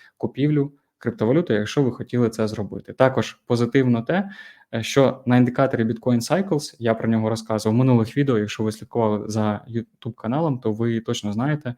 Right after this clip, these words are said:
е, про ці рекомендації. Вперше за цикл, так, не буду розказувати, що таке цикл. Зараз підпишіться на канал, поставте лайк цьому відео.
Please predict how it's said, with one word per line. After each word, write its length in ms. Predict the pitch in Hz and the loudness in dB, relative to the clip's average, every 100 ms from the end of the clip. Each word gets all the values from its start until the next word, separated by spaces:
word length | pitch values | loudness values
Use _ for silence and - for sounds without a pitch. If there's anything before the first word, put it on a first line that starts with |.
| - - - _ | -14 -20 -20 _
е, 200 | 104 104 - | -10 -10 -10
про 240 | - 113 113 | 0 2 2
ці 140 | - | 2
рекомендації. 840 | 117 117 117 135 185 196 147 131 - - _ _ _ | 0 0 0 2 0 -2 -4 -4 -6 -20 _ _ _
Вперше 640 | - 147 156 - 127 120 - | 2 4 4 4 2 2 -8
за 440 | 113 120 113 107 - _ _ _ - | -2 0 2 -2 -6 _ _ _ -8
цикл, 360 | - 123 160 190 - | -4 0 0 -2 -6
так, 360 | - 131 131 - | -10 -10 -10 -16
не 160 | - 127 | -4 0
буду 220 | 123 123 | 0 0
розказувати, 640 | 113 - 110 104 104 107 143 | 0 -2 -4 -4 -8 -12 -12
що 160 | - | -8
таке 200 | 117 - | -8 -8
цикл. 380 | 110 170 151 135 | -6 -2 0 0
Зараз 220 | 113 110 | 0 0
підпишіться 520 | 110 113 - 123 120 107 | -2 -8 -6 -4 -2 -4
на 80 | |
канал, 300 | 104 113 113 | -4 -2 -2
поставте 380 | 107 - 110 110 | -4 -4 -4 -2
лайк 180 | 107 107 | -4 -4
цьому 200 | - 120 | -4 -2
відео. 340 | 165 175 139 | 0 0 0